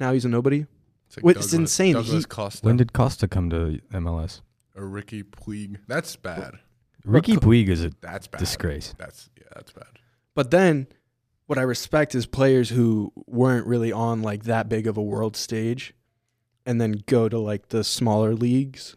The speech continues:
Speaker 1: Like, say they were playing in Europe, right? And they could, like, stick in Europe and maybe be a mid player. They're, like, third off the bench maybe. And they're stuck in that loop forever. But then they leave that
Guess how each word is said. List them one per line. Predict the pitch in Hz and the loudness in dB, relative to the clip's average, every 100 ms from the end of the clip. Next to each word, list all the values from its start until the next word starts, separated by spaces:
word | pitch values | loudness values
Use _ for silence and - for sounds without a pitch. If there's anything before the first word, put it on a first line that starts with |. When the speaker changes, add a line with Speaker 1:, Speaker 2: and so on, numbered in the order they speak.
| _ | _
Speaker 1:
Like, | 123 117 | -4 -4
say | - 147 143 | -2 2 4
they | 139 | 4
were | |
playing | 123 131 117 | 2 -2 -2
in | 110 | -2
Europe, | 110 107 104 | -2 -2 -4
right? | 107 110 120 _ _ _ 123 | -6 -6 -8 _ _ _ 0
And | |
they | 123 | 0
could, | 120 | 2
like, | 120 110 | 0 -2
stick | - - - 135 123 | -4 -12 -4 -4 -2
in | 120 | -2
Europe | 117 117 110 _ _ _ _ 120 | 0 0 -2 _ _ _ _ -6
and | 117 | -2
maybe | 113 117 117 | 0 0 0
be | 117 113 110 107 _ _ _ _ _ _ _ _ | 0 0 0 -4 _ _ _ _ _ _ _ _
a | 127 | -2
mid | 117 117 113 | 0 0 0
player. | 110 110 113 120 120 - _ _ | -4 -2 2 4 2 -2 _ _
They're, | 120 117 | 2 2
like, | 113 104 | 2 0
third | - 120 117 | 0 4 4
off | 117 - | 2 0
the | |
bench | 120 117 120 123 | 0 0 -2 -4
maybe. | 120 123 123 131 _ _ _ _ _ _ _ _ | -2 0 -2 -6 _ _ _ _ _ _ _ _
And | 123 113 110 107 _ _ - | -4 -2 -4 -8 _ _ -4
they're | 120 | -4
stuck | - 113 110 | -2 -2 -2
in | 117 | -2
that | 113 | -2
loop | 113 113 | -2 -4
forever. | - 110 107 113 127 - - | -4 -4 -2 -2 -4 -6 -2
But | 123 | 0
then | 120 | 2
they | 117 | 4
leave | 117 117 120 110 107 | 4 4 4 2 0
that | 113 117 104 | 2 2 2